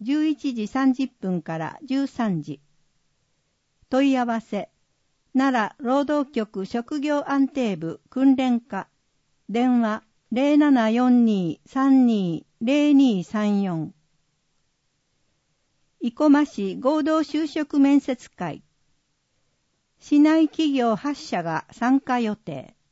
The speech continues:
採用担当者に直接会い、業務内容や働き方を具体的に聞けるチャンスです。自分に合った企業を見つけよう。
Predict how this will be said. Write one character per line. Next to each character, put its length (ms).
採 300
用 180
担 260
当 200
者 180
に 180
直 180
接 400
会 260
い、 40
業 180
務 200
内 320
容 200
や 280
働 460
き 160
方 360
を 220
具 180
体 280
的 260
に 160
聞 140
け 160
る 120
チ 140
ャ 120
ン 40
ス 180
で 160
す。 220
自 140
分 260
に 140
合 80
っ 40
た 220
企 240
業 280
を 200
見 140
つ 160
け 200
よ 400
う。 40